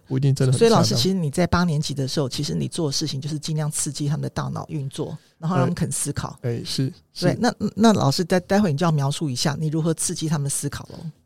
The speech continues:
Speaker 1: 比方说，其实国中并没有学到冷却定律，就是牛顿冷却定律。
Speaker 2: 嗯。
Speaker 1: 可实际上我们在国中二年级的时候就已经有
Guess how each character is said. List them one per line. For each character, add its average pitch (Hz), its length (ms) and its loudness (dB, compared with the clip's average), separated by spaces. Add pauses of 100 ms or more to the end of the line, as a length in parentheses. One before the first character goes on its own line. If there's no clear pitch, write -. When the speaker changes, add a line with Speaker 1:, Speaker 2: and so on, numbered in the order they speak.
(140)
Speaker 1:
比 - 60 0
方 196 60 4
说， 240 140 6
其 190 180 8
实 175 340 10 (280)
国 156 140 4
中 185 220 6
并 190 140 10
没 151 120 10
有 143 120 10
学 135 200 4
到 156 140 10
冷 139 180 8
却 156 220 6
定 135 200 6
律， 127 180 4
就 127 120 0
是 151 100 6
牛 143 160 6
顿 170 160 6
冷 - 140 2
却 143 160 -2
定 131 180 -2
律。 - 180 -4
Speaker 2:
嗯。 156 140 -6 (420)
Speaker 1:
可 202 120 6
实 185 160 8
际 196 60 8
上 185 280 6
我 127 80 4
们 120 160 4
在 147 520 8 (280)
国 151 140 2
中 160 140 6
二 185 40 8
年 147 160 10
级 131 120 6
的 131 80 6
时 139 120 6
候 135 120 10
就 165 260 8
已 147 120 2
经 170 280 8
有 151 320 2